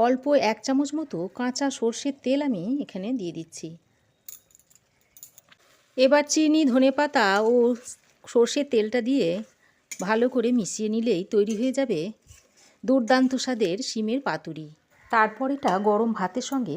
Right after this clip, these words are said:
সার্ভ করতে পারবেন। মেশানো হয়ে গেলে ঢাকা দিয়ে আরও তিন চার মিনিট স্ট্যান্ডিং টাইমে রাখার পর তরকারিটা আপনাদের সার্ভ করে দেখাচ্ছি। আরও তিন চার মিনিট স্ট্যান্ডিং টাইমে রাখার পর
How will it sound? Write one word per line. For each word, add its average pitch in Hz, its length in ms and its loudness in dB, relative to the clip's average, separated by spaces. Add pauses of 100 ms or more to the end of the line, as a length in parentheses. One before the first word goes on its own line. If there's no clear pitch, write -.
(100)
সার্ভ 151 260 -2
করতে 151 240 -8
পারবেন। 151 280 -8 (1400)
মেশানো 285 480 2
হয়ে 262 220 4
গেলে 302 200 -2 (180)
ঢাকা 247 240 -2 (100)
দিয়ে 240 140 0 (120)
আরও 240 180 0
তিন 254 300 -2
চার 247 200 -2
মিনিট 254 260 -2
স্ট্যান্ডিং 233 320 -4 (100)
টাইমে 233 300 -6
রাখার 226 340 -8
পর 170 140 -4 (180)
তরকারিটা 208 500 -8
আপনাদের 180 360 -10
সার্ভ 185 260 -8
করে 185 200 -10
দেখাচ্ছি। 165 400 -16 (1300)
আরও 240 300 0
তিন 320 300 -8
চার 320 140 -2 (100)
মিনিট 220 340 -6 (540)
স্ট্যান্ডিং 254 400 0 (120)
টাইমে 269 300 -2
রাখার 240 400 -8 (100)
পর 165 180 -4